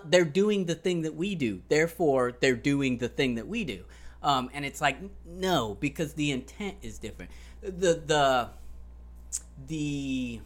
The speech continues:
what we're doing, the tactic, I guess, is the same, right? So the idea is, um, I want to be ahead of my opponent's intent, right? And so, and that's true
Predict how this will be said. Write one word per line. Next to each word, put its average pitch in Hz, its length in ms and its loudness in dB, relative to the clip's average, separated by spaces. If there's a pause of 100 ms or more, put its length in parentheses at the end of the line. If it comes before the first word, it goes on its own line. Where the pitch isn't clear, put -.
(300)
what 226 220 4
we're 170 120 -4
doing, 175 400 0
the 123 80 -2
tactic, - 520 0
I 117 80 0
guess, 113 280 -4
is 110 80 -14
the 113 100 -12
same, 117 340 -2
right? 123 220 -6
So 147 120 -2
the 139 140 0
idea 170 360 0
is, 113 360 -4 (380)
um, 117 260 0 (320)
I 165 260 8
want 165 340 0
to 156 140 -4
be 135 520 -2 (140)
ahead 143 580 -2
of 123 300 -2
my 120 500 0 (140)
opponent's 127 640 -6
intent, 110 580 -10 (200)
right? 110 300 -6 (340)
And 120 160 -10
so, 117 420 0 (520)
and 147 200 -2
that's 202 260 0
true 175 440 2